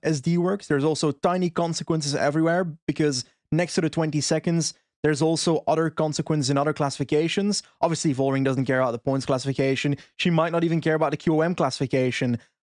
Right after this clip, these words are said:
But because of that, she's now on minus two points for the Queen of the Mountains classification, which is kind of intriguing because you've got this battle between Yara Kastelein,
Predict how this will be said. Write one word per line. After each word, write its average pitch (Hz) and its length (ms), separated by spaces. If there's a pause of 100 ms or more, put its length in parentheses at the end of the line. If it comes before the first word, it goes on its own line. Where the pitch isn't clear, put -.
But 180 300 (220)
because 220 220
of 196 100
that, 196 160
she's 175 120
now 170 140
on 160 80
minus 175 420
two 196 140
points 170 340
for 175 120
the 156 100
Queen 160 220
of 139 80
the 135 40
Mountains 143 280
classification, 175 640
which 160 120
is 147 180 (360)
kind 247 160
of 247 60
intriguing 185 500
because 143 440 (340)
you've 160 100
got 220 140
this 190 160
battle 175 300
between 151 320
Yara 135 200
Kastelein, 220 640